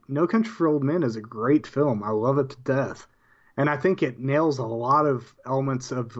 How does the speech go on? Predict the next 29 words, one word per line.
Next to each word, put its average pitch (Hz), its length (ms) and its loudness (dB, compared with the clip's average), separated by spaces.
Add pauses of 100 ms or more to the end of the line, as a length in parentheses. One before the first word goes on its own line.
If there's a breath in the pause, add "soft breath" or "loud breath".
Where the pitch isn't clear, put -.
(120)
of 123 360 -6
West 120 240 -4
Texas 120 340 -4
feel, 123 420 -2 (800 loud breath)
but 151 220 0
I 165 80 2
don't 202 260 0
think 196 160 2
it's 135 220 -4
aiming 165 400 0
for 127 200 -4
the 117 120 -6
accuracy 123 640 -4
that, 110 340 -6
that 117 140 -2
Hell 131 140 2
or 120 140 2
High 123 120 0
Water 117 360 0 (160)
is. - 200 -18 (280)
Hell 151 180 2
or, 160 160 4 (180)
Hell 190 160 2
or 185 160 4
High 139 160 0
Water 139 340 2
is 117 200 -8
aiming 143 420 -4
for 117 600 -2